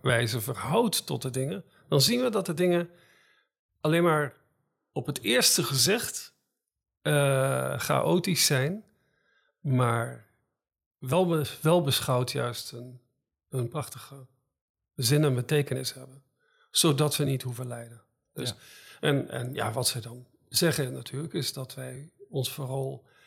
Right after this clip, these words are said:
Speaker 1: moeten neerleggen bij dingen die wij niet kunnen veranderen. Dat we die moeten, dat we, dat we die moeten accepteren. Eh,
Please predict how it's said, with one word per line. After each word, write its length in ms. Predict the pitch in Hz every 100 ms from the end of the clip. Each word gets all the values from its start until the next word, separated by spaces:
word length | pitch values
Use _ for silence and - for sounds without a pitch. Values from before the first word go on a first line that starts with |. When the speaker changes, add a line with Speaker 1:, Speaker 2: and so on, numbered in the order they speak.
| - -
Speaker 1:
moeten 260 | 151 147
neerleggen 480 | 127 147 165 143 139
bij 160 | 123 120
dingen 260 | 127 127
die 120 | 131
wij 120 | 127 127
niet 200 | 131 -
kunnen 260 | 127 120
veranderen. 640 | 110 127 156 165 165 190 - _ _ _ _ _ _ _ _ _ _
Dat 200 | - 113
we 60 | 123
die 100 | 110
moeten, 460 | 110 110 120 110 _ _ _ _
dat 360 | 240 143 117 -
we, 60 | 131 123
dat 200 | 131 -
we 240 | 135 131 123 139 _ _ _ _ _ - _
die 220 | - 131
moeten 260 | 139 135 123
accepteren. 720 | 135 - 123 - 160 185 190 - _ - - - - _ _ _ _ _ _ _ _ _ _ _
Eh, 880 | - 131 127 120 113 110 110 107